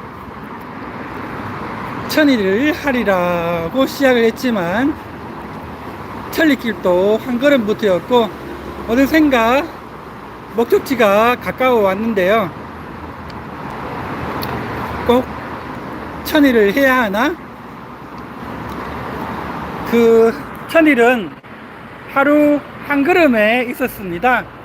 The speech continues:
그래서 한 걸음 한 걸음 하다 보니 천일이 가까워졌고요. 천일과 하루는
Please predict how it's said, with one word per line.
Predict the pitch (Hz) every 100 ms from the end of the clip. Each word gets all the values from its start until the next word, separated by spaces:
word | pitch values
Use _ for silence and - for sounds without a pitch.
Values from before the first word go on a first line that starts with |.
| - - - - - - - - - - -
그래서 | 220 226 233 202 202 202 202
한 | 254
걸음 | 247 269 254 247 254
한 | 262 254
걸음 | 285 269
하다 | 262 285
보니 | 277 277 214 214 269 311 - - - - - - - - - - - - - - - - -
천일이 | - 262 214 202
가까워졌고요. | 208 170 240 240 196 180 - 180 226 202 - - - - - - - - - - - - - - - - - - - - - - - - - - - -
천일과 | 330 320 269 220 214
하루는 | 214 233 220 240 226 233